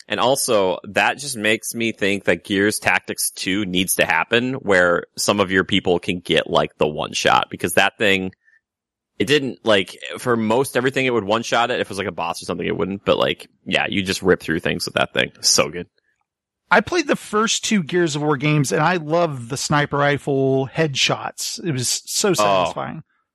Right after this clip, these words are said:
Speaker 1: Dude, the pop, popping 'em off, man. So good.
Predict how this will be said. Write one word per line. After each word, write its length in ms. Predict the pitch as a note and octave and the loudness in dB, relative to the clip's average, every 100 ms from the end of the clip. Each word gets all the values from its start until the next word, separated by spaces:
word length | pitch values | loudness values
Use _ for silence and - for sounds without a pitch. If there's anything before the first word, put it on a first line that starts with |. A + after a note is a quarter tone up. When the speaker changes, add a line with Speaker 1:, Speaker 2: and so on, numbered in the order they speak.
| _ | _
Speaker 1:
Dude, 100 | F#2 | -2
the 80 | F2+ | -2
pop, 420 | - G2+ A#2+ - - _ _ | 0 2 2 -4 -16 _ _
popping 360 | - C3+ - G2 | -2 0 -2 -2
'em 100 | G2 | 0
off, 340 | B2 F2+ - | 0 0 -4
man. 220 | F2 E2+ - _ | -10 -10 -14 _
So 180 | - G#2+ | -6 -4
good. 180 | A2+ | -4